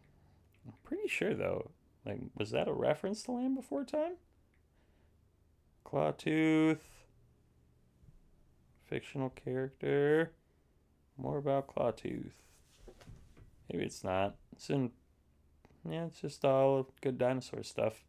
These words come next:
Um, anyway, kinda went off on a little tangent there. <laughs> Arlo wakes up on a beach, um, a li-, little ways down. Can't see Clawtooth Mountain, but he remembers this old thing his dad said that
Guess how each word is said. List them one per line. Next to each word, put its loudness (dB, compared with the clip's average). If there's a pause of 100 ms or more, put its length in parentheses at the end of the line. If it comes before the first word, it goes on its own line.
(680)
Um, 12
anyway, 12 (420)
kinda 10
went 8
off 8
on 2
a 2
little 2
tangent 4
there. 10 (280)
<laughs> -4
Arlo 12
wakes 12
up 12
on 12
a 6
beach, 4 (460)
um, 8 (840)
a 4
li-, 4
little 8
ways 10
down. 12
Can't 2
see 0
Clawtooth 2
Mountain, 4
but 6
he 0
remembers 6
this 0
old 2
thing 4
his 0
dad 12
said 4
that 6